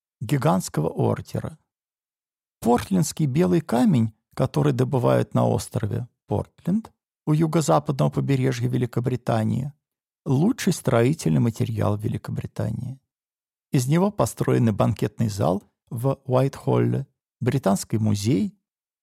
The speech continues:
а также многие церкви, спроектированные Кристофером Реном, в том числе и собор Святого Павла. Однако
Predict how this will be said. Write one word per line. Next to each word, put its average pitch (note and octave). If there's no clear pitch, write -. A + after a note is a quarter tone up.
а D#3
также D3+
многие C#3
церкви, F3
спроектированные D3
Кристофером C#3
Реном, A2
в -
том G#3
числе B2+
и -
собор A#2+
Святого B2
Павла. A2+
Однако F3+